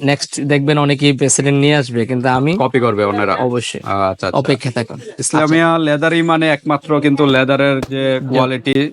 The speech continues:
Speaker 2: যত কালেকশন কিন্তু ইসলামিয়া লেদারই পেয়ে যাবেন, আপডেট কালেকশন এবং ইউনিক কালেকশন।
Speaker 1: রাইট।
Speaker 2: তো আমরা আর কথা বাড়াবো না, মনির ভাই একটু
Speaker 1: অ্যাড্রেসটা?
Speaker 2: অ্যাড্রেসটা বলে দেন।
Speaker 1: ইসলামিয়া লেদার হাউস, হাজী হোসেন প্লাজা শপিং কমপ্লেক্স, ডেমরা স্টাফ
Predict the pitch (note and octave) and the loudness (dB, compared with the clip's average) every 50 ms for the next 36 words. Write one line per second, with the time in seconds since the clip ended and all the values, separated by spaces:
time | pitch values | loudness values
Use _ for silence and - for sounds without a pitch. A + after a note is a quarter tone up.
0 | - D#3 C3 B2+ A#2 - B2+ A#2 - - A#2+ B2 B2 A#2+ - - C#3+ C#3 C#3+ D3 | -8 -4 -2 -2 0 0 -2 -4 -2 0 0 0 0 -2 0 0 2 2 2 2
1 | C#3 C#3+ A#2+ B2 B2 A#2+ - C#3+ C3 B2+ C3 B2+ B2 A#2+ A#2+ A#2+ B2 B2+ B2 B2 | 0 0 2 2 0 0 2 0 2 2 4 2 2 2 2 2 2 2 2 0
2 | A#2 - A#2+ A#2 G#2+ A2 G#2+ G#2+ C3+ F3+ A#3+ D#4 - A2+ G#2+ G#2 A2 A#2+ A#2 G2 | 2 2 0 2 2 0 0 0 0 -2 -2 -4 -4 -4 -4 -2 0 -2 -2 -2
3 | - - A2+ A2 G#2+ - - B2+ A#2+ A#2+ A#2 A#2 A#2 A#2 - - _ _ C3 A#2+ | -2 -4 -2 -2 -4 -4 -2 -2 0 0 0 0 -2 -4 -8 -14 _ _ 0 2
4 | B2 B2 A2+ - - G#2 G2+ F#2+ - G2+ F#2+ F#2+ - B2 B2+ A#2+ A2+ G#2+ - - | 2 2 0 0 -2 -4 -4 -4 -6 -6 -4 -4 -4 -4 -2 -4 -4 -4 -8 -10
5 | - - - - - E3+ E3+ F3 F#3 F3 D3+ F#3+ F3 E3 F#3 F#3 F3+ F3+ F3+ F3+ | -10 -10 -8 -2 -2 0 0 0 -2 -2 -2 -4 -2 0 0 0 0 0 0 0
6 | F#3 F#3 F#3+ G#3+ A3+ G3+ F#3 - - - C#4+ - D3 C#3+ D3+ C#3+ D3 D#3+ D#3+ E3+ | 0 0 0 0 -2 -2 -6 -8 -12 -16 -8 -2 0 2 2 2 2 2 2 0
7 | D#3+ - F3 F3 D#3 B2+ C#3+ C#3+ D#3+ D#3+ - - - D#3+ D3+ D3 D3 C#3+ C#3 D#3+ | 0 0 0 0 0 0 0 -2 -4 -4 -4 -2 -2 0 2 2 2 2 2 0
8 | G3 F#3+ D3 - - D3+ D#3 D#3 E3 E3+ E3+ D#3+ D#3 D3+ C#3 D#3 D#3+ D#3+ D#3 E3 | 0 0 -4 -2 0 0 0 2 2 0 2 2 2 2 2 0 0 2 2 2
9 | F3 E3+ D3+ D#3 C#3 C#3+ C3+ D3+ D3 D3+ D3+ - - E3+ E3 E3 D3 E3+ D#3+ D#3+ | 2 2 0 0 0 0 0 0 0 0 0 0 0 0 -2 0 0 0 0 0
10 | D3+ D3 E3 D#3+ C#3+ - C#3+ B2+ C#3 C#3 C3+ C3 - C3 B2 B2 A#2 - C3 D3+ | 0 0 -2 -2 0 -2 -4 -2 0 0 0 0 0 0 0 0 0 0 -2 0
11 | - - - C3+ C3 C3+ B2+ B2+ B2+ C3+ B2+ B2 - - - C#3 | -2 -2 -6 -2 0 0 0 2 2 0 0 0 -2 -2 -2 -2